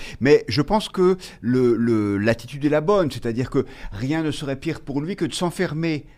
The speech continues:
dans son palais de l'Élysée, parce que ça semblerait vouloir dire qu'il est en tort. Vous savez, quand on veut plus sortir de sa chambre, en général, c'est quand on a fait une bêtise.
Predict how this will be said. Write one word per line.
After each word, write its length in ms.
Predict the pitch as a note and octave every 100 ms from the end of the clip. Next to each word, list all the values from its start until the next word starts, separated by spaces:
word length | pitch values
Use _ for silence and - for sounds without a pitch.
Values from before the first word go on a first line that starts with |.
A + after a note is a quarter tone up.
| -
dans 220 | G#2 A2+
son 200 | G#2+ A2
palais 280 | F#2+ A2+ A2+
de 60 | G2
l'Élysée, 420 | A2 B2+ F3+ B3 - -
parce 180 | G3+ -
que 80 | G#3+
ça 160 | G3+
semblerait 420 | F3+ G3 F3 F3+
vouloir 280 | F#3+ F3+ F3+
dire 180 | F3+ A3+
qu'il 160 | G#3+ G#3
est 100 | G#3
en 100 | G#3
tort. 380 | B3 A3+ F3 - - -
Vous 100 | -
savez, 180 | E3 G#3
quand 160 | G3+
on 40 | F#3
veut 120 | E3
plus 100 | E3+
sortir 260 | F3 E3 E3+
de 60 |
sa 160 | D3 D#3
chambre, 260 | - G#3
en 60 | F#3
général, 320 | C#3+ D#3+ F#3+
c'est 80 | -
quand 140 | D3+ D3
on 40 |
a 40 |
fait 120 | C#3+ E3+
une 80 |
bêtise. 440 | C#3 C3 A2+ G#2+